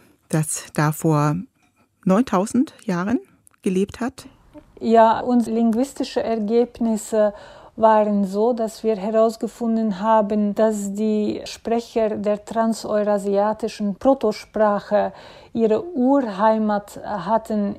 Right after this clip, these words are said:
Speaker 2: in, äh, Nordostchina, in der Region der West-Liao-Flusses. Und die lebten wahrscheinlich vor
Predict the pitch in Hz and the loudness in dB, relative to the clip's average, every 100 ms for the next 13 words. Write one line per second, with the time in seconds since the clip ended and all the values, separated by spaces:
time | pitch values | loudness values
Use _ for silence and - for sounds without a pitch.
0 | - 220 208 208 202 - 208 202 220 226 | -8 -2 0 0 -2 -4 -2 0 0 -2
1 | - 202 - - - 233 247 254 269 302 | -4 -6 -8 -16 -6 0 0 0 -4 -8
2 | - - - - - - 233 226 220 240 | -18 -20 -20 -20 -14 -4 0 0 0 -2
3 | 214 214 214 196 208 226 214 202 208 - | -2 0 0 0 2 4 4 2 -2 -8
4 | 202 202 196 185 - - 202 214 - - | -4 0 0 -2 -12 -8 -2 -2 -4 -14
5 | - 202 196 196 214 254 - - 285 - | -10 -2 2 4 4 2 -2 -4 -4 -2
6 | 302 302 - - _ - - - - - | -2 -4 -10 -14 _ -20 -20 -20 -20 -6
7 | 240 233 220 208 220 214 220 262 - 247 | 2 2 2 0 0 4 4 4 0 0
8 | 233 214 202 220 214 226 226 214 202 - | 2 0 0 0 0 2 2 0 -2 -6
9 | - 214 214 | -2 0 2